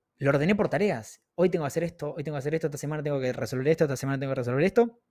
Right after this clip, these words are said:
y todo lo que tengo que ir haciendo para poder, de acá a dos meses,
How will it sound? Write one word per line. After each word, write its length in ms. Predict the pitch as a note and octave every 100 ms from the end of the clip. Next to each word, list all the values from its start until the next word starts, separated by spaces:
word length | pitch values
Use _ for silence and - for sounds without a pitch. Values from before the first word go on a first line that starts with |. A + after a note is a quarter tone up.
| -
y 120 | F3+
todo 320 | - G4 D#4+
lo 100 | G#3+
que 100 | D3
tengo 200 | D3+ F3+
que 60 | D#3+
ir 80 | D3
haciendo 520 | - F#3 B3 B2+ _ _
para 200 | - D3
poder, 300 | D3+ F3+ B3+ - _ _ _ _ -
de 100 | C#3+
acá 280 | F3 A#2 -
a 100 | E3
dos 140 | G#3+
meses, 480 | G#3 B3 C4+ -